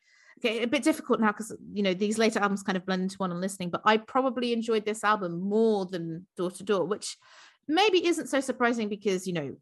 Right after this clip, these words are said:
like I said, Door to Door, it was fifth album in, in ten years and the band was sick of each other and here they'd had a substantial break. And as you say, uh,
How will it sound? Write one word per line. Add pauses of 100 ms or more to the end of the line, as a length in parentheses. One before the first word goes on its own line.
like
I
said,
Door
to
Door,
it
was
fifth
album
in,
in
ten
years
and
the
band
was
sick
of
each
other
and
here
they'd
had (280)
a
substantial
break.
And
as
you
say, (380)
uh,